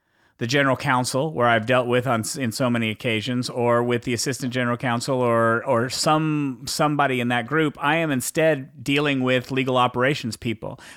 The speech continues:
um, which, and we can have this conversation, brings along a separate set of issues. It is not the same as working with the lawyers. That's could be not necessarily great. It could be good. It doesn't,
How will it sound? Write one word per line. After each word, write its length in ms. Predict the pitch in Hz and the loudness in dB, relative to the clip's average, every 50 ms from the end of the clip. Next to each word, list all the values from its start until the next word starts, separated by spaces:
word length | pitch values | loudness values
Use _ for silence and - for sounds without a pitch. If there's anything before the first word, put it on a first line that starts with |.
| - _ | -12 _
um, 240 | - 120 120 113 127 | -2 -2 -2 0 0
which, 340 | 139 135 131 - - - - - - - - - _ _ | 0 0 0 0 -4 -6 -6 -10 -20 -20 -20 -20 _ _
and 100 | 117 117 | -4 -2
we 80 | 123 120 | -2 -2
can 120 | - 123 | -2 -2
have 180 | 131 156 147 135 | 0 0 0 0
this 120 | 131 - | -2 -4
conversation, 720 | - 147 127 123 120 110 - 214 247 247 - - 156 135 131 - - _ _ | -2 0 0 0 0 -2 -2 0 0 0 0 0 -2 -2 -4 -6 -12 _ _
brings 360 | 143 139 156 208 254 269 226 | -4 0 0 2 2 2 2
along 400 | 247 240 202 175 175 175 175 170 | 2 2 4 4 4 4 2 2
a 80 | 147 131 | 0 -2
separate 480 | - - - 156 156 - 185 156 143 | -2 0 0 0 0 0 -2 -4 -2
set 200 | - - 151 147 | -2 0 0 0
of 120 | 143 131 139 | 0 0 0
issues. 440 | 151 147 - 107 92 87 87 - - | -2 -2 -2 -4 -4 -4 -6 -8 -6
It 180 | - 139 135 135 | -2 -2 0 2
is 240 | 139 139 139 123 135 | 2 0 0 0 0
not 240 | 143 139 147 147 - | 0 0 0 0 -2
the 80 | 131 | -8
same 320 | - - 175 165 165 160 156 | -6 -4 -2 -2 -2 0 -2
as 160 | 147 139 131 | -2 -2 0
working 320 | 143 143 135 - 156 135 | -2 -2 -2 -2 -4 -2
with 160 | 131 131 127 | -2 -2 -2
the 100 | - 139 | -2 -4
lawyers. 500 | 127 135 165 190 160 117 101 98 92 - | -2 0 2 2 2 0 0 -2 -4 -4
That's 360 | - 117 120 117 - - - - - _ _ - | -4 -4 -4 -4 -4 -10 -12 -12 -14 _ _ -16
could 320 | - - 147 139 143 143 | -6 -2 -2 -2 -2 -4
be 300 | 180 190 190 190 190 190 - - 147 123 - | -4 -2 -2 -2 -4 -6 -10 -12 -16 -14 -6
not 220 | - 151 143 139 143 | -2 -2 -2 -2 -2
necessarily 560 | 151 143 - 156 131 - 165 156 160 165 165 | -4 -6 -4 -6 -4 -2 0 0 2 0 0
great. 300 | 156 - 180 214 226 - - | 0 0 0 0 0 -2 -4
It 200 | - 131 - - | -8 -8 -6 -4
could 200 | - 190 196 202 | -6 -6 -4 -4
be 100 | 262 226 | -6 -2
good. 300 | 214 302 285 196 131 110 | 0 2 2 2 2 0
It 80 | 113 | 0
doesn't, 320 | 120 139 131 127 143 131 | 0 0 0 0 -2 -6